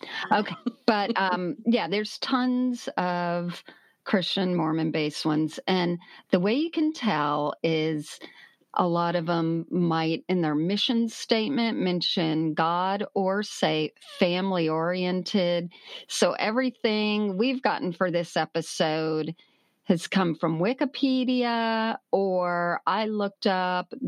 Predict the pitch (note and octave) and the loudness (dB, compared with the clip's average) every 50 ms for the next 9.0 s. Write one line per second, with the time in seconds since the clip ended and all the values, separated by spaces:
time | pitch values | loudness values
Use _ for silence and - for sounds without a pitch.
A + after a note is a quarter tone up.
0 | F3 - - - F#3 F3 E3+ E3+ E3+ E3+ E3 E3 E3 E3 - _ _ _ _ _ | -6 -2 0 0 2 2 2 0 0 0 0 0 -2 -4 -8 _ _ _ _ _
1 | _ _ _ - - - - - _ - F#3+ F#3+ G3+ F#3+ F#3 F#3 E3+ E3 - F#3 | _ _ _ -18 -18 -18 -18 -20 _ 0 2 2 4 2 2 0 -2 0 0 0
2 | E3+ D#3+ F3+ E3 D#3 D3 - - F3+ E3+ E3 - - F#3 E3 D#3+ D#3+ D#3 D3+ D#3+ | 0 2 2 0 0 -2 0 0 0 0 0 0 -2 0 0 0 0 0 0 0
3 | D3+ D3+ C#3+ - - - - F#3+ E3 D#3+ D#3+ D#3+ E3 E3 F3+ F3+ E3+ - - F3+ | 0 -2 -2 -4 -2 0 2 2 2 2 0 0 0 0 -2 -4 -2 0 0 0
4 | D#3 - F3 E3 D3 - - - - E3+ E3 D#3 D#3 D3+ D3 C#3+ C#3+ - - E3+ | 0 0 0 -2 0 -2 -2 -2 0 0 0 2 2 0 0 -2 -2 -4 -4 -2
5 | D#3 E3+ D#3+ D3+ D#3 D#3 D3 - - - D3 - B1+ A#1 G#1 - - - - _ | 0 0 0 0 -2 -4 -4 -2 -2 0 0 0 0 -2 -2 -4 -6 -10 -14 _
6 | - - - - _ _ - F3+ E3+ - F3 E3 D#3+ D#3+ E3 D#3+ D#3+ - - E3 | -20 -20 -20 -20 _ _ 2 2 2 2 2 0 2 0 0 -2 -2 -2 -2 0
7 | E3 D#3+ D#3+ D#3 - - E3 D#3+ D3+ - E3+ E3 E3 D#3+ D#3 D#3 D#3 D3+ - - | 0 -2 -2 -2 -2 0 0 0 0 0 0 0 0 0 0 0 -2 -2 0 0
8 | E3 E3+ E3 E3 D#3 D#3+ D3+ D3+ D#3 E3 F3+ F#3 - - A#3+ A3 G#3 G#3 G#3 G#3+ | 0 2 2 0 0 0 0 0 0 -2 -2 -4 -2 -2 0 0 0 0 -2 -4